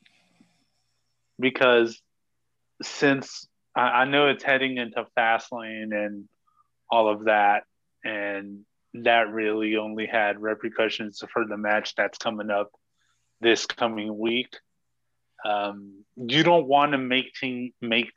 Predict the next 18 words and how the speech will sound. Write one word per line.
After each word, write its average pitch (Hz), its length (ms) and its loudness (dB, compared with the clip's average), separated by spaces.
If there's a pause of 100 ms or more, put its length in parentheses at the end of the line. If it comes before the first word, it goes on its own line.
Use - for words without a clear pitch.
things 117 340 -4
too - 260 -4
confusing 110 840 -2
heading 113 320 0
into 110 260 -6
WrestleMania. 107 840 -6 (1300)
So 98 400 -2 (280)
I, 120 120 6
I 113 240 4
would 120 240 -2
stay 120 260 2
away 113 320 4
from 113 260 -6
triple 117 360 -4
threat 117 380 2
matches 113 840 -4 (560)
for 107 120 -10
championships. 110 1200 -4